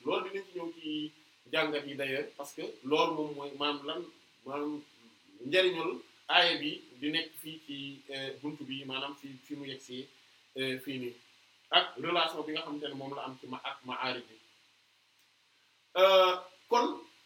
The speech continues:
Seydina Israfil alayhi salaam moom moo leen, moo leen, moom, moom am, maanaam moom mooy imaamu, maanaam ñi nga xam ne ñoom ñooy nandite yi, ñi nga xam ne dañoo xamee ci Yàlla. Waaye nag terewul ne Seydina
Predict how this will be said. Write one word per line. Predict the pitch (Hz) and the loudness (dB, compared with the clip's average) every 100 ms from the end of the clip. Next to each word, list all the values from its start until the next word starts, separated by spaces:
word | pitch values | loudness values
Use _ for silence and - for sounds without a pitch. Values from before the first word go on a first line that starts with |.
| _ - | _ -2
Seydina | 226 240 226 196 | 0 2 0 0
Israfil | - 185 - 165 | 0 0 2 0
alayhi | 175 | 0
salaam | 175 165 160 | 0 -2 -2
moom | 160 160 | -6 -4
moo | 160 | -2
leen, | 156 156 - - | 0 -2 -6 -12
moo | 131 147 | -2 0
leen, | 147 147 147 - | 0 -2 -8 -16
moom, | 135 143 139 | -18 -18 -4
moom | 147 151 | -2 0
am, | 160 160 | 0 -2
maanaam | 160 160 160 | 0 0 0
moom | 156 151 | -4 -4
mooy | 151 | -4
imaamu, | 151 151 147 143 - 135 131 131 | -2 -2 -2 -6 -10 -16 -20 -10
maanaam | 135 139 135 | -8 -6 -8
ñi | 135 | -10
nga | 147 | -12
xam | 147 | -14
ne | 123 | -14
ñoom | 127 127 | -14 -14
ñooy | 123 | -14
nandite | 123 127 123 - | -10 -10 -12 -20
yi, | - _ | -20 _
ñi | 117 | -14
nga | 127 | -14
xam | 135 | -12
ne | 127 | -12
dañoo | 117 120 117 | -12 -12 -16
xamee | - 165 160 - | -6 -4 -4 -8
ci | 123 | -10
Yàlla. | 107 - - _ _ _ 143 | -12 -14 -20 _ _ _ 2
Waaye | 165 170 | 6 6
nag | 269 - - | 6 2 0
terewul | 196 190 190 196 | 4 4 4 0
ne | 233 254 | -2 -2
Seydina | 190 196 185 | -2 -2 0